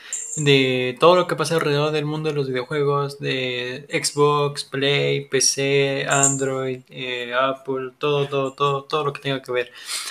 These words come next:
De hecho, hoy hay una noticia, no es cierto, hay tres noticias de las cuales yo quiero hablar que para mí sí son algo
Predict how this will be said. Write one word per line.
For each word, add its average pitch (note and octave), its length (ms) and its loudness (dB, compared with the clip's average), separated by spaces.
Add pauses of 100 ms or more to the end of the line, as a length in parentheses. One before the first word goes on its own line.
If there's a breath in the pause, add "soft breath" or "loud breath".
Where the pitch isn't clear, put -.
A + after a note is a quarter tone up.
(340 loud breath)
De D3+ 160 8
hecho, F3+ 420 4 (420)
hoy E3 340 4
hay E3 160 -2
una D#3+ 160 -2
noticia, D3 800 -2
no E3 80 -4
es D3+ 80 0
cierto, A#2 480 -6 (140)
hay E3+ 260 -2
tres C#3+ 380 -4
noticias D3 320 -10
de C#3+ 100 -4
las B2 140 -10
cuales C#3+ 240 -6
yo C#3 100 -8
quiero C#3+ 200 -6
hablar C3+ 420 -8
que C#3 140 -8
para C3 200 -10
mí B2+ 160 -12
sí - 180 -12
son C#3+ 260 -6
algo B2+ 680 -8